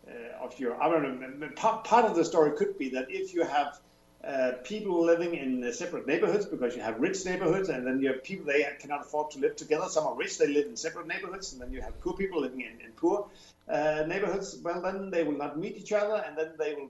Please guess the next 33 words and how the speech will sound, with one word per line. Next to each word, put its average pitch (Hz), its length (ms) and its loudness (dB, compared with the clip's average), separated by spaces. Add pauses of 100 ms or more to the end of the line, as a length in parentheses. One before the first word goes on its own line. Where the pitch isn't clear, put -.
build 143 340 -6
the 131 80 -16
negative 147 340 -16
stereotypes, 180 760 -8 (100)
and 131 160 -10 (400)
especially 156 540 -4
sort 151 200 -2
of 123 140 -4
the, 123 380 0 (480)
the, 123 100 -6
the 127 120 -6 (140)
deprived 175 520 2
areas, 156 480 4
they 151 100 0
will 143 140 -4
be 127 80 -6
sta-, - 320 -8
they, 147 180 -8
they 156 140 0
will 156 100 -2
be 143 240 -4
labeled 147 480 -2
as 127 300 -12
a, 147 500 -18
a - 100 -20
place 160 240 2
for 139 380 -4
un-, 147 320 -4
untrustworthy 147 800 0
people 156 380 -4
where 127 240 2
you, 123 320 -2 (420)
uh, 120 240 0